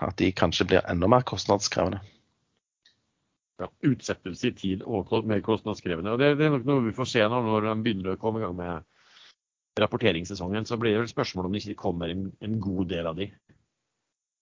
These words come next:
Speaker 1: Men, eh, ellers har jeg tenkt meg en tur opp på hytten, eh, sammen med fruen, eh, denne helgen. Men jeg vet ikke om jeg er lurest å bare ta sånn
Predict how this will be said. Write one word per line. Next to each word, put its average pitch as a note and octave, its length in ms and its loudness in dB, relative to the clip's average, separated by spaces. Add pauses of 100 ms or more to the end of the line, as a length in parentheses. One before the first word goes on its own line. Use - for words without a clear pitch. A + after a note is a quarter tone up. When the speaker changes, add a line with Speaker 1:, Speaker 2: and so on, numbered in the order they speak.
(140)
Speaker 1:
Men, D#3+ 160 12
eh, E3+ 240 12
ellers F#3+ 240 10
har E3+ 80 8
jeg E3 80 2
tenkt E3+ 160 0
meg D#3+ 80 0
en C#3+ 80 0
tur C#3+ 220 0
opp C3+ 100 -2
på C3 140 4 (100)
hytten, B2 300 -6 (260)
eh, G#2+ 800 -2
sammen A2 320 0
med G2+ 160 4
fruen, G2+ 400 4
eh, A#2 400 2
denne A2+ 240 4
helgen. A2+ 300 2 (580)
Men B2+ 140 8
jeg B2+ 80 12
vet A#2 80 10
ikke C#3 100 6
om C#3 80 10
jeg B2+ 140 12
er A#2 180 6
lurest G#2+ 320 4
å A#2 80 0
bare G2 160 8
ta A2 160 6
sånn G2 160 4